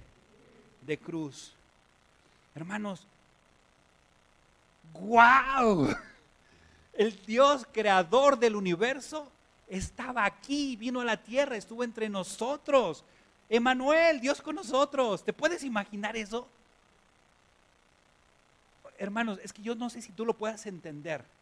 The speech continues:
pero en Éxodo nos explica que no cualquiera podía ver a Dios, porque el que po-, el que veía a Dios podía morir. Mira, vamos a, por favor, a Éxodo treinta y tres, eh, treinta y tres veinte.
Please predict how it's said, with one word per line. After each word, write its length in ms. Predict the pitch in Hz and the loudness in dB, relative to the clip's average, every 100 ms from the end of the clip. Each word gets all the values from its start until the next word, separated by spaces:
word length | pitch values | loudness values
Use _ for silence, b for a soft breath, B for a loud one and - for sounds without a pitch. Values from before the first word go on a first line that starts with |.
| _ b b b | _ b b b
pero 220 | 185 180 | -4 -2
en 180 | 180 185 | -2 -2
Éxodo 680 | 254 302 - 202 180 175 190 | -4 -4 -8 -4 -2 -2 -4
nos 300 | 180 190 165 | -8 -10 -8
explica 600 | 190 - - 226 262 226 | -12 -12 -16 -12 -6 -6
que 140 | - 196 | -4 -4
no 160 | 214 | -2
cualquiera 400 | 277 269 - 269 | -2 -4 -2 -4
podía 320 | 262 214 220 233 | -4 -6 -4 -4
ver 160 | 233 | -2
a 80 | 226 | -4
Dios, 400 | 196 220 240 - _ _ _ _ _ _ _ _ | -6 -8 -10 -18 _ _ _ _ _ _ _ _
porque 220 | 202 208 | -8 -6
el 60 | 190 | -8
que 100 | 202 | -8
po-, 160 | 185 | -10
el 200 | 185 170 | -12 -12
que 120 | 165 180 | -8 -6
veía 260 | 175 214 | -4 -4
a 40 | 226 | -2
Dios 260 | 233 302 - _ - _ _ _ - | -2 -4 -10 _ -20 _ _ _ -10
podía 240 | 151 180 | -6 -6
morir. 320 | 208 180 180 160 _ _ _ | -4 -6 -8 -12 _ _ _
Mira, 240 | 147 202 147 | -6 -4 -2
vamos 300 | 180 226 214 | -2 -4 -8
a, 80 | 185 | -10
por 180 | 170 | -12
favor, 300 | 151 165 208 - | -12 -8 -8 -8
a 160 | 151 | -12
Éxodo 520 | 156 220 - 214 175 160 | -10 -10 -10 -14 -12 -12
treinta 280 | 160 151 | -12 -14
y 60 | 147 | -14
tres, 500 | - 180 202 202 - _ b b _ _ | -12 -8 -8 -8 -16 _ b b _ _
eh, 200 | 160 151 - | -16 -16 -12
treinta 300 | 170 156 156 | -10 -8 -8
y 40 | |
tres 300 | 143 185 180 | -10 -10 -8
veinte. 420 | 151 196 180 127 | -6 -8 -10 -18